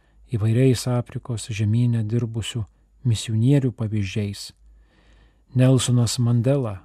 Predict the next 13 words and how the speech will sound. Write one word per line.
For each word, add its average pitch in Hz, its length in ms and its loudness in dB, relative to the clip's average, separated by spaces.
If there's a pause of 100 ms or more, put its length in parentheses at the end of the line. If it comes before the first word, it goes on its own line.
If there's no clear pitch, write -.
(180)
suvienijęs 110 680 -2
apartheido 117 680 -2
padalintą 113 600 -2
šalį, 123 360 -2
buvo 113 320 -2
įsitikinęs, 107 680 -6 (580)
jog 165 160 0
švietimas 147 680 -2
yra 143 140 -2
galingiausia 151 680 0
priemonė 107 560 -2 (480)
pasauliui 120 600 -4 (120)
keisti. 120 520 -2